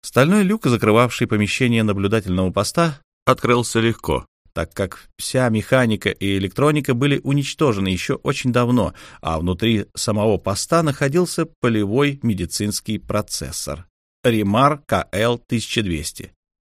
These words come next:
приспособленный к нему блок управления гибернатором с воздухоочисткой,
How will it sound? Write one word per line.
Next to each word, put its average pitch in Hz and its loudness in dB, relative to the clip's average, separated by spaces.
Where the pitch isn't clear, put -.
приспособленный 120 2
к - -8
нему 117 2
блок 131 0
управления 127 2
гибернатором 139 0
с - -6
воздухоочисткой, 127 0